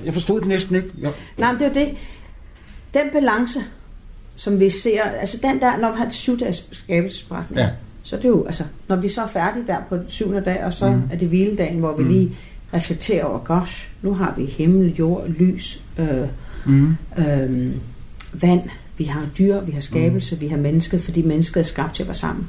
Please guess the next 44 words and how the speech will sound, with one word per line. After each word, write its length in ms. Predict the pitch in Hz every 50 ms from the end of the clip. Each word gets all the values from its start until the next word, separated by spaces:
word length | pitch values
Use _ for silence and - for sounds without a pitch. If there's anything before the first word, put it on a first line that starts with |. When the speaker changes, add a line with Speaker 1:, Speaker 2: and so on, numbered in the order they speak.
| - -
Speaker 1:
Ja. 80 | 107 110 - -
Speaker 2:
Mennesket 280 | - 170 190 202 208 -
er 40 | 185
jo 20 |
ikke 100 | 180 -
skabt 200 | - - 151 165
til 80 | - 165
at 60 | 156
være 80 | 143 143
alene. 280 | 139 139 151 165 165 -
Speaker 1:
Nej, 100 | - -
det 300 | - - - - - -
Speaker 2:
Mennesket 240 | - 180 - - 117
er 40 | -
Speaker 1:
kan 20 | 120 135
Speaker 2:
skabt 80 | 165 165
Speaker 1:
godt 100 | 147 143
Speaker 2:
til 60 | 147
at 60 | -
Speaker 1:
være. 100 | - - -
Speaker 2:
være, 80 | 190
jamen, 80 | 214 202
det 60 | -
er 20 | 156
jo 40 |
Speaker 1:
Det 80 | 139 151
er 40 | 160 202
Speaker 2:
skabt 100 | 240 -
til 60 | - 131
at 40 |
være, 80 | 120 -
Speaker 1:
helt, 80 | 165 147
Speaker 2:
og 60 | 147
det 60 | 139
er 40 | 123
jo 60 | 110
Speaker 1:
jamen. 100 | - - 294 302
Speaker 2:
helt 100 | - -
tilbage 280 | 247 - 208 208 208
fra 80 | 208 214
skabelsesberetningerne 880 | - - 196 175 185 180 - 196 190 175 160 160 139 143 139 131 135
Speaker 1:
Ja. 60 | 143 -
Speaker 2:
jo. 120 | 69 - - - - - -
Speaker 1:
Ja. 40 | 110